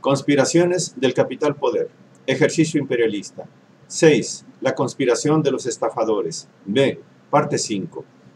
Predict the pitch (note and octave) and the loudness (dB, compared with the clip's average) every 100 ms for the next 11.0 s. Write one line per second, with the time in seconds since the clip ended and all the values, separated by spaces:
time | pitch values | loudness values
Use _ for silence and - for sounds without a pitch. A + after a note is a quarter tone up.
0 | _ - D3 D#3+ F#3 F#3 - D3+ D3 D#3 | _ 2 4 4 2 0 0 0 2 4
1 | C3+ D3 D3 C3 A2+ C3 C#3 - - - | 4 6 4 2 -2 -2 -2 -2 -4 -2
2 | C#3 - C#3 A#2 A#2 B2+ B2 A#2 B2 B2 | -6 -2 -2 -2 -2 -4 -2 -4 -2 -2
3 | G#2+ F#2+ F2+ - - - _ - _ - | -2 -4 -6 -8 -18 -20 _ -20 _ -20
4 | _ - _ - - - - - - - | _ -20 _ -20 -20 -20 -20 -20 -20 -20
5 | - _ - - - - - F3 A3+ F#3+ | -20 _ -20 -20 -20 -10 4 6 8 6
6 | F3 G3 G3 F#3 D3+ D3 C#3+ C3 A#2 E3+ | 6 6 4 4 2 2 0 0 2 4
7 | E3 C#3+ B2 A#2+ A2+ C#3+ D3 - A#2+ C3 | 6 4 4 2 2 2 2 2 -4 -2
8 | C#3 C#3 C#3 C#3+ - - - - - - | 0 0 0 -4 -6 -20 -20 -20 -12 -2
9 | A#2+ B2 B2 D#3+ F3 E3 C3+ B2 B2+ D#3 | 0 0 4 4 6 4 2 0 0 0
10 | D#3 D#3 D3 C#3+ C#3 C#3 A#2+ A2 B2+ C#3 | 2 2 2 2 2 0 -2 -2 0 -2